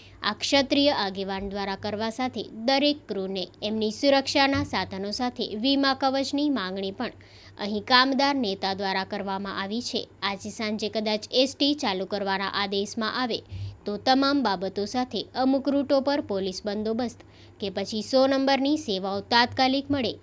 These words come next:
એવી માંગણી કચ્છ જિલ્લા એસ ટી ભારતીય મજદૂર સંઘના પ્રમુખ નરસંગજી વાઘેલા અને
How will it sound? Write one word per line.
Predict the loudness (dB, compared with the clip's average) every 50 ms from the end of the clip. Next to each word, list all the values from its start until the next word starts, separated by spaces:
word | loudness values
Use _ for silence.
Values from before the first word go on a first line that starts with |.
| -4
એવી | -2 -2 -2 -2 -2 0
માંગણી | 2 2 4 4 2 2 0 0 0
કચ્છ | -2 -2 -4 -4 -6 -8 -6
જિલ્લા | -4 -2 -2 -2 -2 -2
એસ | -4 -6 -6
ટી | -6 -6 -6 -6 -2
ભારતીય | 0 2 2 2 2 0 -2 -2 0 0
મજદૂર | 0 -2 -2 -4 -4 -4 -4 -4
સંઘના | -4 -6 -8 -8 -8 -8 -6 -6 -6
પ્રમુખ | -4 -4 -4 -4 -4 -6 -10 -12 -18 -20 -20 -20 -20 -20 -20 -20 -10 -2 2
નરસંગજી | 4 6 6 6 4 4 2 2 2 2 2 0 0 0
વાઘેલા | 0 -2 -2 -2 -4 -4 -2 -2 -2 -2
અને | -4 -4 -6